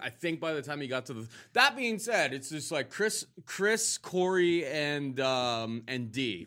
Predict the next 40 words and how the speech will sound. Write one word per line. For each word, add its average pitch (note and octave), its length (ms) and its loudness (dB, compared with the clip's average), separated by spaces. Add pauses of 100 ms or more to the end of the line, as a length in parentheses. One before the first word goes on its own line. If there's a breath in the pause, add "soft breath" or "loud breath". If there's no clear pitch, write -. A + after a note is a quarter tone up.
(140)
like, F#2 320 -12 (680 soft breath)
good F3 280 4
work E3 260 4
for D3+ 180 -4
them. A#2 440 -2 (420)
Um, G#2+ 720 -4 (240)
nine G3+ 340 6
out G#3+ 120 6
of F3 80 0
nine, F3 400 4
like, B2+ 240 -2
there F3 180 0
is C#3+ 140 -4
no, E3 380 0
there's C#3+ 200 -6
no E3+ 140 -2
shit F3+ 340 -2
talking D3+ 540 0 (140)
<laughs> - 120 -20
from E3 420 2
me C#3+ 380 -2 (240 soft breath)
to F3 220 0
that D3 300 4
group. A#2 500 -2
Nine F#3+ 280 6
out G3+ 140 6
of E3+ 60 4
nine, E3 240 4
nobody F3+ 320 6
was E3+ 140 2
beating D3+ 360 2
them C3 140 -2
anyway. A2+ 540 -2 (140)
But F3 220 4
I E3+ 120 2
think F#3+ 440 -2 (140)
two A#3+ 320 2
out F3+ 140 6
of D3+ 120 -4
nine, D3+ 560 -2